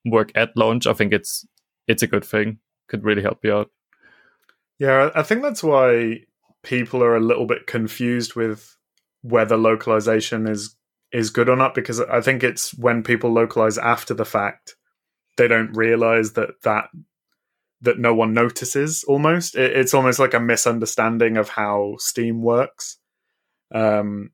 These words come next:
Speaker 2: and it's hard because obviously it's such a big upfront investment for, for an indie game, and you think, "Oh, we can just do that later with the sales," but then you're not getting as much back for your money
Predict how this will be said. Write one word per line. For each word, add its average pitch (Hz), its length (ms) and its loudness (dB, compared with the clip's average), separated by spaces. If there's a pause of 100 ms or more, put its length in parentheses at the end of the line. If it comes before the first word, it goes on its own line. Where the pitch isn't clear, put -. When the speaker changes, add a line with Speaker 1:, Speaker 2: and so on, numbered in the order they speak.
(120)
Speaker 2:
and 131 120 2
it's 135 120 -2
hard 139 340 4
because 120 260 0
obviously 113 380 2
it's 113 180 2
such 113 160 -2
a 113 80 -2
big 110 380 0
upfront 117 420 0
investment 117 720 -2 (200)
for, 107 560 0
for 107 200 2
an 107 80 2
indie 110 220 2
game, 104 300 2
and 107 120 -2
you 107 80 0
think, 110 220 -2
"Oh, 110 140 2
we 107 100 -2
can 113 160 -4
just 110 200 -6
do 113 120 0
that 104 160 0
later 110 320 0
with 104 160 -4
the 104 80 -2
sales," 104 420 2
but - 160 -2
then 104 420 0 (960)
you're 110 180 4
not 110 260 2
getting 113 280 2
as 107 140 0
much 107 260 -2
back 110 260 0
for - 140 -4
your 107 140 2
money 113 520 0